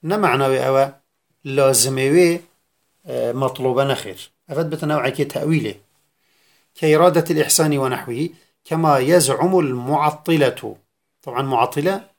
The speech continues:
بو في چنده چند دا تعطيل صفات خود بكن. وسيأتي مزيد بيان ذلك،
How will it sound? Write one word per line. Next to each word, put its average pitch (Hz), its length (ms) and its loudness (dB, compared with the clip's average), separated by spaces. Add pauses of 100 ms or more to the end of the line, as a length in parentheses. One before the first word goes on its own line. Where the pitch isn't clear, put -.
(220)
بو 123 140 -12
في 120 120 -8
چنده 117 300 -10
چند 156 220 -6
دا 131 100 -2
تعطيل 156 480 -4
صفات - 440 -6
خود 113 200 -14
بكن. 107 280 -18 (680)
وسيأتي 156 580 -2
مزيد 135 500 -4
بيان 127 520 -2
ذلك، 156 960 -2